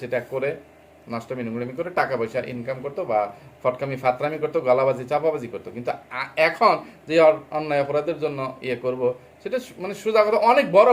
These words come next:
প্রতারণা, একদম চাক্ষুষ প্রতারণা। এই যে সে তানজু ফ্যাশন নামে যে বিজনেসটা চালু করলো অনলাইন এবং অফলাইন, এইখানে সে ভিউয়ার্সদেরকে যেইভাবে, মানে ভিউয়ার্সদেরকে না, কাস্টমারদেরকে যেইভাবে ঠকাচ্ছে, কাস্টমাররা যেই রকম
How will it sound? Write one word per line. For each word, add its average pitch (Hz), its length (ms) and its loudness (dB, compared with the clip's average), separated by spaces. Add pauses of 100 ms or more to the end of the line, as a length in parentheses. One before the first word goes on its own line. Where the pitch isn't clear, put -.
প্রতারণা, 185 380 4
একদম 196 240 -2
চাক্ষুষ 180 380 0
প্রতারণা। 135 440 0
এই 180 100 -8
যে 196 60 0 (100)
সে 185 100 2 (520)
তানজু 226 400 4 (140)
ফ্যাশন 180 320 4 (100)
নামে 175 180 2 (420)
যে 131 80 -2 (100)
বিজনেসটা 135 800 -6 (120)
চালু 135 280 0
করলো 110 220 -2 (180)
অনলাইন 151 380 -4
এবং 123 120 -4 (220)
অফলাইন, 113 300 -4 (420)
এইখানে 226 300 0 (120)
সে 139 120 -2 (160)
ভিউয়ার্সদেরকে 127 560 -2 (100)
যেইভাবে, 135 380 0 (340)
মানে 139 180 -10
ভিউয়ার্সদেরকে 175 500 4
না, 95 60 -8 (120)
কাস্টমারদেরকে 180 760 0 (540)
যেইভাবে 156 300 0 (140)
ঠকাচ্ছে, 175 520 2 (160)
কাস্টমাররা 165 540 -2 (120)
যেই 143 220 -2
রকম 160 200 -4